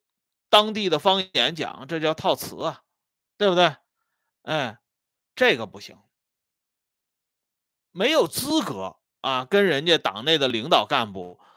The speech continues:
啊并肩作战，所以他赶紧就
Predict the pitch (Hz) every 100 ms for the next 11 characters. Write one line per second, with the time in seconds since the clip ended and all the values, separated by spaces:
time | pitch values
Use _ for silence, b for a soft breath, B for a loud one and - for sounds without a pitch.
0 | b b - 110 - _ _ 254 196 135
1 | 170 170 175 123 175 170 _ _ _ _
2 | _ _ _ - 185 247 185 170 190 117
3 | 139 190 110 117 139